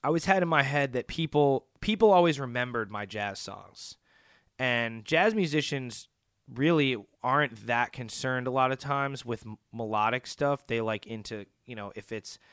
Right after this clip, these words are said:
got cool changes or complicated, but the fact that, like, people I worked with would be singing my songs, talking about my songs, I was like, "Okay, I know in my head that I'll stick with this." So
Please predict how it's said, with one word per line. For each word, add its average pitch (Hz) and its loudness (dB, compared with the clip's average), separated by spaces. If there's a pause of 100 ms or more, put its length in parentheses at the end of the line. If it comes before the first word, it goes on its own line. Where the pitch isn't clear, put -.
(160)
got 107 -4
cool 123 -10
changes 175 2
or 131 -2
complicated, 131 -4
but 117 -6
the - -8
fact 156 0
that, 123 -4
like, 117 -4
people 127 -2
I 123 4
worked 117 -2
with 117 -4
would 107 -10
be 104 -8
singing 117 -8
my 104 -12
songs, 143 2
talking 117 -2
about 107 -4
my 104 -10
songs, 127 -2
I 113 -2
was 110 -6
like, 104 -10
"Okay, 135 0 (1080)
I 135 4
know 160 8
in 151 4
my 139 2
head 139 2
that 123 2
I'll 120 6
stick - -6
with 110 -8
this." 101 -12
So 147 2